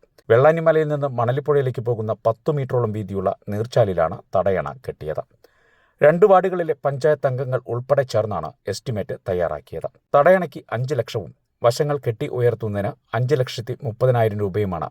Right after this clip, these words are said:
പഞ്ചായത്ത് ചെലവഴിച്ചത്. നിർമ്മാണം പൂർത്തിയാക്കി ഏതാനും നാളുകൾക്കുള്ളിലാണ് പഞ്ചായത്തിന്റെ അനുമതിയില്ലാതെ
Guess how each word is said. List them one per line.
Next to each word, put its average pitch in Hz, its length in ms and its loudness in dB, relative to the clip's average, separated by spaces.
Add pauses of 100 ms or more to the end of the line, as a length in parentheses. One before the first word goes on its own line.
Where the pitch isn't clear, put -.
(120)
പഞ്ചായത്ത് 92 440 -2 (100)
ചെലവഴിച്ചത്. 76 520 -6 (680)
നിർമ്മാണം 185 380 4
പൂർത്തിയാക്കി 147 480 -2 (140)
ഏതാനും 139 440 0
നാളുകൾക്കുള്ളിലാണ് 123 840 0 (220)
പഞ്ചായത്തിന്റെ 107 520 0 (100)
അനുമതിയില്ലാതെ 95 720 -6